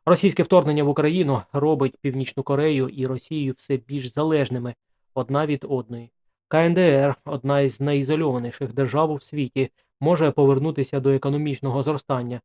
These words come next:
оскільки постачання зброї Росії поповнять її державну скарбницю. Тому ключовим пунктом порядку денного, м, переговорів між Путіним та Кім Чен Іном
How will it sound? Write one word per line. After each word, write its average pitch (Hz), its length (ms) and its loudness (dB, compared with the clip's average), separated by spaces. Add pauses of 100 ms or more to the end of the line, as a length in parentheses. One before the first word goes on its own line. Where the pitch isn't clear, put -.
(320)
оскільки 147 680 -2 (100)
постачання 123 600 -2
зброї 139 360 -2
Росії 131 360 -4
поповнять 139 640 0
її 123 200 -4
державну 127 420 -4
скарбницю. 123 600 -8 (380)
Тому 156 220 0
ключовим 156 460 0
пунктом 135 540 -4
порядку 131 360 -2
денного, 139 540 -2 (140)
м, 123 440 -18
переговорів 123 600 -2
між 127 160 -8
Путіним 123 440 -8
та 123 140 -8
Кім 160 240 -8
Чен 170 200 -2
Іном 151 280 -4